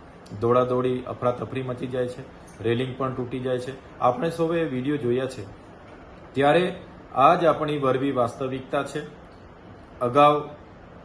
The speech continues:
ગુજરાતના મોડલને પૂરા દેશમાં મૂકવામાં આવે છે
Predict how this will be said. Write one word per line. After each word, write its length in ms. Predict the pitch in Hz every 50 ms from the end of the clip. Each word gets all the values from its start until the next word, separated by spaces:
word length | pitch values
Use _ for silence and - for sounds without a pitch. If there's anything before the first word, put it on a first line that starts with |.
| - - -
ગુજરાતના 580 | 123 123 117 139 143 143 143 143 147 143 139 131
મોડલને 460 | 127 123 123 127 139 139 139 139 135
પૂરા 280 | 117 117 123 127 131 120
દેશમાં 480 | 104 110 123 117 - 123 139 143 143
મૂકવામાં 460 | 139 127 - 143 147 143 143 139 135
આવે 180 | 135 135 143 143
છે 160 | 143 - 147